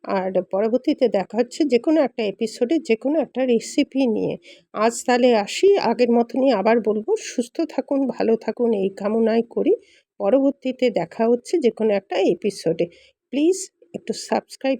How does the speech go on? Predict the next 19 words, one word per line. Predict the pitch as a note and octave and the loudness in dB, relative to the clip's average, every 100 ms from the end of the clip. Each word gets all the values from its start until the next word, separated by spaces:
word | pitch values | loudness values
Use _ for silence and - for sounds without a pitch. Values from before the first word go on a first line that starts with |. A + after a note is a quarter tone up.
| _ | _
করে | B3 A#3 | 0 2
দেবেন, | A#3 B3+ D4+ | 4 4 4
বেল | G3+ F#3 | 2 0
আইকনটা | G3+ G#3 F#3+ G3 F#3 | 0 0 -4 -4 -4
টিপতে | A3 - - G3+ | -6 -8 -6 -8
ভুলবেন | E3 A3 A3 C4+ | -2 -2 2 2
না, | C4 D4 F#4 _ _ - | 2 0 -2 _ _ -10
আর, | G3 B3+ F4 _ - | 0 0 0 _ -6
উম, | G#3 G3 | -2 0
আহ, | F#3 F#3 G3 | -2 -2 -2
লাইক, | G#3 G#3 D4 | 0 2 0
শেয়ার | - - A3+ G#3+ | -2 -2 0 0
করে | - G3+ | -2 -4
দেবেন, | G3+ G3 F3+ | 0 -2 -2
তাহলে | F3 F#3+ D4 | -2 2 2
আমি | A3+ A#3 | 2 0
বিশেষভাবে | A3+ - D4+ D4+ - - G3 A#4+ | -2 -2 0 0 -4 -10 -2 0
অনু-, | - G#3 A3+ - | 0 0 -2 -2
অনুপ্রাণিত | A#3+ C4+ C#4+ C4+ C#4+ E4 | -4 -4 -4 -4 -2 2